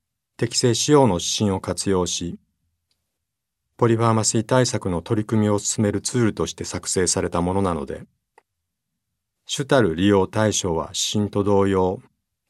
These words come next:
医師、歯科医師、薬剤師を中心としながらも、広くポリファーマシー対策に関わる医療関係者も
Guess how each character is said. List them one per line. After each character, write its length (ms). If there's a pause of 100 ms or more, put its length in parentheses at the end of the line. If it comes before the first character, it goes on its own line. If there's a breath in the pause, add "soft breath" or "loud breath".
(340)
医 120
師、 260 (360)
歯 180
科 140
医 100
師、 260 (440)
薬 240
剤 240
師 260 (260)
を 120
中 200
心 200
と 100
し 140
な 100
が 100
ら 100
も、 240 (1160)
広 280
く 60
ポ 120
リ 120
フ 80
ァ 60
ー 40
マ 100
シ 180
ー 60
対 220
策 220
に 100
関 240
わ 120
る 120
医 120
療 180
関 200
係 200
者 160
も 220